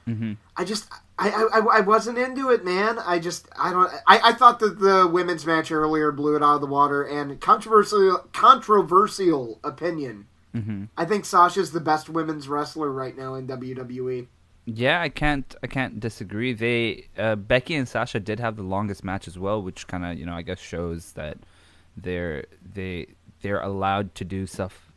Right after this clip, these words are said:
Speaker 1: that, that other women possibly are not. But that, that might be more of Becky because Becky's so over. But yeah,
Speaker 2: Right,
Speaker 1: Charlotte,
Speaker 2: right.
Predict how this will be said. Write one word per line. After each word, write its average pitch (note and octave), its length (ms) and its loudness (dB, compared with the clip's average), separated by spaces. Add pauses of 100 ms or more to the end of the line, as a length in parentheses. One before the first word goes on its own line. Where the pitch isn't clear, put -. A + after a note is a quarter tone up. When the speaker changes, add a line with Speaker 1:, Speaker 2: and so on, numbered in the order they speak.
Speaker 1:
that, F2 360 -10 (140)
that E2+ 220 -10 (120)
other F#2 220 -6
women F2 280 -6 (100)
possibly F#2+ 480 -4
are F2 140 -8
not. G2 380 -2 (120)
But A2+ 400 -8
that, C3 200 0
that B2+ 140 2
might C#3 240 4
be C3 100 -2
more A2 300 2
of F#2+ 200 -6
Becky A2 440 -4 (260)
because F#2+ 240 -6
Becky's F2 360 -10
so F2 140 -8
over. F#2 380 -4 (480)
But G2+ 300 0
yeah, C3+ 120 0
Speaker 2:
Right, D3+ 100 -2
Speaker 1:
Charlotte, D3 440 0
Speaker 2:
right. A#2 380 -12